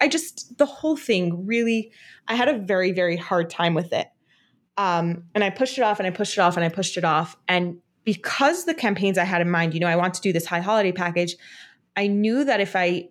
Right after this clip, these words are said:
didn't do it, it would be another twelve months until I could do it again. And that was basically what pushed me to finally just do it. And I was like, "Close your eyes. You might cringe the whole thing, but just try it out. Just see where it goes."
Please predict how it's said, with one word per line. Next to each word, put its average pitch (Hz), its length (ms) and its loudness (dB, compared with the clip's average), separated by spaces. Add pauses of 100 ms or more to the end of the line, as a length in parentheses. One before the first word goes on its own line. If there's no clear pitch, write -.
didn't 208 320 2
do 185 140 0
it, 233 260 0
it 175 80 0
would 170 140 0
be 196 100 2
another 180 240 2
twelve 180 300 -2
months 170 220 0
until 175 180 -2
I 165 60 2
could 165 120 -8
do 175 100 2
it 156 80 0
again. 165 380 0 (100)
And - 160 2
that 202 160 0
was 392 200 0 (220)
basically 180 540 0
what 175 360 0
pushed - 260 -4
me 185 80 -2
to 180 100 -6
finally 165 360 2
just 165 260 -4
do 165 120 2
it. 190 180 2 (400)
And 202 100 0
I 190 40 4
was 185 80 0
like, 170 160 -2
"Close 220 220 -2
your 277 100 2
eyes. 214 240 0
You 196 80 -2
might 196 160 0
cringe 226 240 -2
the 214 80 0
whole 190 140 2
thing, 202 240 0
but 277 120 0
just 339 200 -2
try 392 220 0
it 359 80 2
out. - 200 -2
Just 247 200 -2
see 277 140 0
where 240 180 2
it 196 100 -8
goes." - 420 -4